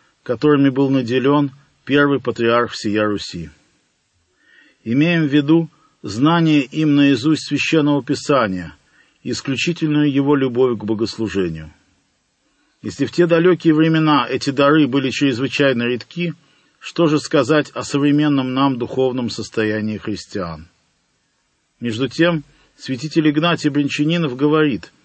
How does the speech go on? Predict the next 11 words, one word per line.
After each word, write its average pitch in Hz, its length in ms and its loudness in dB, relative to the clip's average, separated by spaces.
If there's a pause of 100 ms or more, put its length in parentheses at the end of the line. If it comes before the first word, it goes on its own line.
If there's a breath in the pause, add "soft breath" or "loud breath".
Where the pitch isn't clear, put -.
(220)
что - 260 -4
верным 165 420 2
признаком 117 640 -2
умерщвления 135 720 0
души 147 480 -4 (320 soft breath)
является 143 560 2
охлаждение 139 640 0
христианина 135 680 0
к 113 80 -6
богослужению. 110 880 -4 (1080)
Ведь 131 180 -4